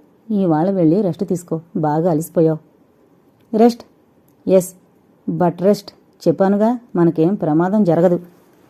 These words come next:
నిశ్చింతగా నిద్రపో ఈ రాత్రికి. గుడ్ నైట్ మిస్టర్ అలెక్స్. గుడ్ నైట్ మిస్టర్ స్టీవ్. స్టీవ్ నిష్క్రమించాడు. స్టీవ్ వెళ్ళగానే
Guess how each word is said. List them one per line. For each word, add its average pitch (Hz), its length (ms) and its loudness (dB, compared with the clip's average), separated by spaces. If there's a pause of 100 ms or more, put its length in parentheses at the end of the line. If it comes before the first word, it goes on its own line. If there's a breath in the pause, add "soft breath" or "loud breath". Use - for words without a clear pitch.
(120)
నిశ్చింతగా 196 440 0
నిద్రపో 175 440 0 (140)
ఈ 185 100 0
రాత్రికి. 170 440 -2 (1040)
గుడ్ 170 240 0
నైట్ 214 220 -2
మిస్టర్ 190 320 -4
అలెక్స్. 190 320 -2 (520)
గుడ్ 175 240 0
నైట్ 220 200 -2
మిస్టర్ 196 240 -4
స్టీవ్. 175 360 -2 (760)
స్టీవ్ 190 420 -2
నిష్క్రమించాడు. 165 720 -2 (800)
స్టీవ్ 269 420 0
వెళ్ళగానే 190 720 2